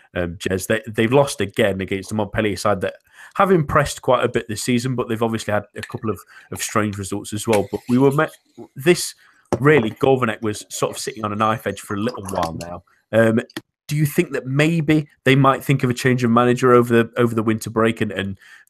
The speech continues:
start anew and bring someone else in with fresh ideas? Because it's been up and down for Gourvenec, really, at Bordeaux, but he's in an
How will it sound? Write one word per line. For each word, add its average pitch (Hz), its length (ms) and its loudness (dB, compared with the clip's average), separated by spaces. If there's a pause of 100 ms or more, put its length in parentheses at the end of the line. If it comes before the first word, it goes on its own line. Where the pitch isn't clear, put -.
(180)
start 123 480 4
anew 113 220 4
and 107 160 -2
bring 117 160 0
someone 110 260 -4
else - 240 -6
in 110 100 -2
with 101 140 -6
fresh - 260 -2
ideas? 104 380 -2
Because 104 320 -10
it's - 140 -14
been 107 280 -2 (520)
up - 160 0
and 151 140 2
down 147 360 4
for - 180 -6
Gourvenec, 98 440 -2
really, 98 180 -2
at 92 120 -6
Bordeaux, 98 300 -2
but - 140 -12
he's 123 280 -4
in 120 120 0
an 113 180 -2